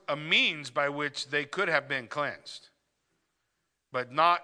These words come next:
in rebellion against God. There's no means by which you can be cleansed then.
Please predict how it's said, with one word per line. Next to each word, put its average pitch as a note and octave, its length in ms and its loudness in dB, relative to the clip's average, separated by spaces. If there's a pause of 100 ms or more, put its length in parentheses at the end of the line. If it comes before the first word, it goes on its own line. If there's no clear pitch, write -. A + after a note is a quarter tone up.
in D#3+ 160 -2
rebellion C#3+ 480 0
against C3 380 -4
God. A2 360 -2
There's A#2+ 220 -8
no C#3+ 260 -4
means B2 380 -8
by A#2 160 -6
which A#2 260 -10
you A#2 80 -14
can A#2 160 -14
be A2 140 -14
cleansed F#2+ 440 -12
then. F2+ 160 -18